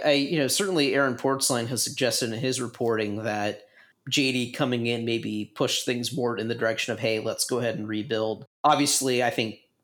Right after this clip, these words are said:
Seth Jones's decision to not extend made that a s-, that made a certainty that, "Okay, well, we're definitely rebuilding now." You know, you do wonder if Jones wanted to stay.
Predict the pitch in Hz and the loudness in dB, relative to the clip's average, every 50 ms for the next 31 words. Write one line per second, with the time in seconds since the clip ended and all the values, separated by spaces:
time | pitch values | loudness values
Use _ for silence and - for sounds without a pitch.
0 | _ _ _ _ _ _ _ - - - 160 135 135 - - 139 127 123 131 120 | _ _ _ _ _ _ _ 0 2 4 4 4 2 0 0 0 0 2 0 -2
1 | 123 117 - 123 - - 143 127 131 131 127 123 127 127 - _ _ _ _ - | -2 -2 -2 0 2 2 2 0 0 -2 -4 -4 -6 -10 -12 _ _ _ _ -6
2 | - 123 123 117 113 113 - - - - - 135 117 117 117 120 123 120 120 - | -2 2 2 2 2 2 0 -2 -2 -2 0 0 0 0 0 -2 -4 -6 -8 -12
3 | _ _ _ _ _ _ _ _ _ - 131 131 127 123 120 120 117 107 104 104 | _ _ _ _ _ _ _ _ _ -8 -2 0 2 2 2 2 2 0 0 0
4 | 90 - - - - 285 - - _ - - - 170 185 180 196 185 160 135 - | -2 -2 -2 -4 -6 -10 -16 -18 _ -18 0 4 6 6 8 8 6 6 4 4
5 | 175 170 123 123 120 - - 101 98 110 110 - 139 135 - 135 113 113 107 - | 4 2 2 0 -2 -2 -2 -2 -2 -2 0 0 0 2 2 2 2 0 -2 -6
6 | - - - 123 120 131 139 135 - - 127 120 - - 120 113 110 110 107 98 | -10 -6 -6 -4 -2 0 -2 -2 0 2 2 2 2 0 -2 -2 -4 -4 -6 -6
7 | 104 110 107 101 98 92 80 92 87 67 60 60 - - - - - _ _ _ | -4 -4 -4 -4 -6 -8 -8 -8 -6 -6 -6 -8 -10 -14 -20 -20 -20 _ _ _
8 | _ - 143 131 113 113 117 127 123 127 147 147 131 131 131 131 117 123 117 120 | _ 0 2 2 4 2 2 2 2 2 2 4 4 4 2 2 2 2 0 0
9 | 101 113 123 120 120 - - 127 123 120 123 117 - 120 120 117 113 110 110 110 | 2 0 0 0 -2 -2 -2 0 0 0 0 -2 -2 -2 0 0 0 -2 -2 -2
10 | 104 - - - - 113 110 107 110 110 110 107 110 107 - | -2 -2 -2 0 0 0 2 2 0 0 -2 -2 -4 -8 -12